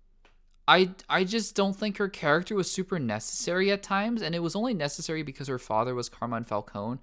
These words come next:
and even then it was like, but that didn't even need to be in the movie. Um, I, I don't know. You know, I liked the dynamic. I just, she didn't feel super necessary to me in the movie.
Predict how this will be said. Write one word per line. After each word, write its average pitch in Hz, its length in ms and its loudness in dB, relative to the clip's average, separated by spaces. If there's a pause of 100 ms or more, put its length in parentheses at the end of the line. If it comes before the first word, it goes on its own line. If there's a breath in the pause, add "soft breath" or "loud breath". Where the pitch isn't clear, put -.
(380 loud breath)
and 170 120 -2
even 233 220 -2
then 151 180 0
it 135 80 -2
was 123 160 -4
like, 104 440 -6 (580)
but 160 160 -2
that - 180 4
didn't 180 200 0
even 139 160 -6
need 127 140 -6
to 117 80 -10
be 117 80 -4
in 107 80 -4
the 101 60 -8
movie. 135 500 -4 (580)
Um, 110 480 -4 (580)
I, 220 200 0
I 220 140 -2
don't 247 180 0
know. 127 320 -4 (340)
You 165 120 -4
know, 202 160 4
I 196 160 6
liked 196 520 4 (160)
the 151 80 -4
dynamic. 160 500 0
I 156 100 -2
just, - 380 -8
she 220 120 -6
didn't 339 280 -6
feel 220 280 0
super 202 340 -6
necessary 127 580 -4
to 113 120 -12
me 107 120 -8
in 104 100 -8
the 98 60 -10
movie. - 440 -16